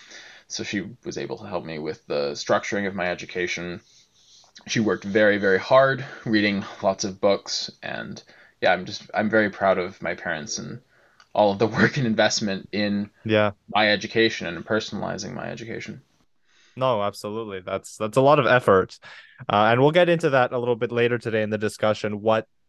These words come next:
Speaker 2: what that means. And, you know, we know that's not always a feasible option for many parents for a lot of reasons,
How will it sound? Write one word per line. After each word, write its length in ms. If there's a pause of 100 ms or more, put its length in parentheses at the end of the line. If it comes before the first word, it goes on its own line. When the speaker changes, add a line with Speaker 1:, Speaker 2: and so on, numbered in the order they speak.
Speaker 2:
what 280
that 180
means. 640
And, 560 (520)
you 200
know, 100
we 140
know 120
that's 180
not 160 (240)
always 300
a 40
feasible 460
option 460
for 180
many 280
parents 360
for 120
a 60
lot 220
of 140
reasons, 540